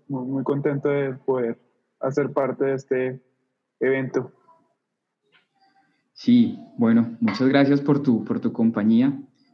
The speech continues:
Speaker 2: Eh, yo te cuento, en esta sesión vamos, vamos a tener una charla alrededor de, de algunos temas específicos, eh, para alimentar algunos procesos académicos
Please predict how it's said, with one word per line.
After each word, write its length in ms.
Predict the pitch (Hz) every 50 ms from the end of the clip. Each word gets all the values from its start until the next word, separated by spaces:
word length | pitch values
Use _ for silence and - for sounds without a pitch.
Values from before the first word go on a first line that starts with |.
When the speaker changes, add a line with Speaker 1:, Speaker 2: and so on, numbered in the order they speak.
| _ _ _ _ - 117
Speaker 2:
Eh, 380 | 110 110 110 107 110 107 101 101
yo 120 | 101 113 -
te 160 | - 143 135
cuento, 520 | - 156 147 139 135 143 156 165 165 160 - -
en 160 | - 110 110 113
esta 200 | 113 - - 139
sesión 300 | 156 147 131 123 113 110
vamos, 380 | 117 120 131 143 139 139 -
vamos 220 | - 123 123 127 139
a 80 | 143
tener 200 | 139 139 120 107
una 200 | 110 113 127 131
charla 520 | 127 - 135 131 131 131 143 143 139 143 -
alrededor 520 | - 120 110 - 117 110 110 110 107 104 208
de, 320 | - - 240 240 240 - _ _ _ _ _ _ _ _ _ _ _ _
de 80 | - 220
algunos 340 | - - 123 285 - - -
temas 240 | 170 160 160 165
específicos, 1040 | 156 135 127 131 - 117 131 160 180 180 208 196 - 202 196 190 196 - - - _ _ _ _ _ _ _ _ _ _
eh, 680 | - 120 120 117 113 113 113 110 110 110 110 107 107 107 104 104 107 107 _ _ _ - -
para 160 | - 117 117
alimentar 540 | 117 117 117 117 117 113 113 - 117 110 113
algunos 320 | 120 127 139 143 151 151 151
procesos 400 | 147 127 107 107 107 117 123 139
académicos 800 | 139 139 - 120 107 107 107 110 120 123 - 131 123 - - _